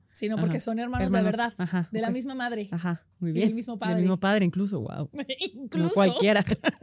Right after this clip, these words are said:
Speaker 1: No son como Woody Harrelson y
Speaker 2: Y,
Speaker 1: el
Speaker 2: eh,
Speaker 1: otro.
Speaker 2: ajá, el Matthew.
Speaker 1: El
Speaker 2: Ajá.
Speaker 1: Matthew McConaughey. No,
Speaker 2: Ajá.
Speaker 1: estos son
Speaker 2: Ajá.
Speaker 1: mismo padre y madre.
Speaker 2: Sí.
Speaker 1: Y entonces, según ellos, iba a ser de nicho.
Speaker 2: Ok.
Speaker 1: O sea,
Speaker 2: Sí lo
Speaker 1: ellos,
Speaker 2: veo.
Speaker 1: ellos creían
Speaker 2: Ujú.
Speaker 1: que le iba a gustar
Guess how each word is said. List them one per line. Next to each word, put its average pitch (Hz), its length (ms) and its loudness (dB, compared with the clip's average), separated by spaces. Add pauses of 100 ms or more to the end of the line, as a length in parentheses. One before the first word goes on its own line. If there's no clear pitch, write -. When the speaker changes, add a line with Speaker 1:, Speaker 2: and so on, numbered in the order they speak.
(560)
Speaker 1:
No 285 160 0
son 330 200 2
como 320 180 0
Woody 330 320 -2
Harrelson 320 600 -2
y 247 300 -2
Speaker 2:
Y, 196 140 4
Speaker 1:
el 185 120 4
Speaker 2:
eh, - 40 2
Speaker 1:
otro. 170 200 0
Speaker 2:
ajá, 185 220 2
el 185 80 2
Matthew. 196 280 2 (360)
Speaker 1:
El 226 80 0
Speaker 2:
Ajá. 233 40 0
Speaker 1:
Matthew 262 240 -2
McConaughey. 233 440 -4
No, 262 120 2
Speaker 2:
Ajá. 175 120 0
Speaker 1:
estos - 220 -2
son 349 100 0 (560)
Speaker 2:
Ajá. 170 220 -2
Speaker 1:
mismo 277 240 -4
padre 247 220 -4
y 226 40 -4
madre. 196 200 -8
Speaker 2:
Sí. - 260 -12 (1040)
Speaker 1:
Y 277 60 -2
entonces, 330 280 -2
según 330 260 2
ellos, 330 300 0
iba 277 220 2
a 294 40 2
ser 262 220 2
de 247 140 0
nicho. 233 440 -4 (880)
Speaker 2:
Ok. 247 200 4 (340)
Speaker 1:
O 269 80 0
sea, 277 160 4
Speaker 2:
Sí 320 120 8
lo 349 100 10
Speaker 1:
ellos, 349 400 6 (260)
Speaker 2:
veo. 311 80 2
Speaker 1:
ellos 453 120 2 (100)
creían 247 300 4
Speaker 2:
Ujú. 277 60 0
Speaker 1:
que 240 120 0
le 254 60 -2
iba 285 100 -2
a - 20 -4
gustar 254 460 -2